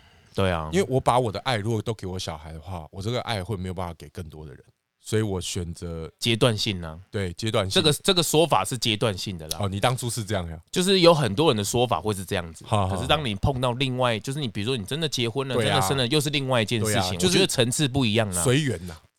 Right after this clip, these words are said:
Speaker 1: 谢子怡哥。
Speaker 2: 不会啊，干嘛谢？
Speaker 1: 今天这一集真的是
Speaker 2: 你要收了是不是？
Speaker 1: 还没啦，
Speaker 2: 要收了，
Speaker 1: 还没啦，
Speaker 2: 哦，
Speaker 1: 就想
Speaker 2: 吓我一跳。
Speaker 1: 觉得很感恩，就觉得，哦，我们的相遇，然后跟你这样聊，真的很像大哥哥欸。
Speaker 2: 哎，你几岁啦？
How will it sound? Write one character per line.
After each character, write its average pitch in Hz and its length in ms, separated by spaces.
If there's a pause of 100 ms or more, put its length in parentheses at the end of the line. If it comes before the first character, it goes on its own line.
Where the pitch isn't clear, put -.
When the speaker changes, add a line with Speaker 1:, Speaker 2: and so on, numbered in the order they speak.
(120)
Speaker 1:
谢 104 80
子 90 160
怡 80 80
哥。 87 260 (120)
Speaker 2:
不 120 100
会 147 100
啊， 90 200
干 143 100
嘛 117 120
谢？ 101 260
Speaker 1:
今 117 200
天 120 160
这 113 120
一 117 80
集 98 120
真 110 160
的 110 120
是 104 280 (100)
Speaker 2:
你 170 60
要 220 80
收 247 220
了 220 60
是 185 60
不 202 60
是？ 180 220 (160)
Speaker 1:
还 175 160
没 202 220
啦， 175 60
Speaker 2:
要 196 60
收 175 60
了， - 60
Speaker 1:
还 - 40
没 175 140
啦， 160 100
Speaker 2:
哦， 156 40
Speaker 1:
就 - 120
想 175 140
Speaker 2:
吓 - 40
我 107 60
一 113 40
跳。 170 160
Speaker 1:
觉 202 100
得 185 80
很 170 180
感 135 280
恩， 156 160
就 190 100
觉 185 240
得， - 0 (220)
哦， 147 60
我 - 20
们 127 100
的 139 100
相 160 320
遇， 175 220
然 135 100
后 156 60
跟 175 160
你 147 80
这 127 80
样 151 180
聊， 104 200
真 220 160
的 214 80
很 156 80
像 196 120
大 185 160
哥 170 200
哥 151 300
欸。 151 40
Speaker 2:
哎， 170 40
你 95 120
几 190 140
岁 143 200
啦？ 92 200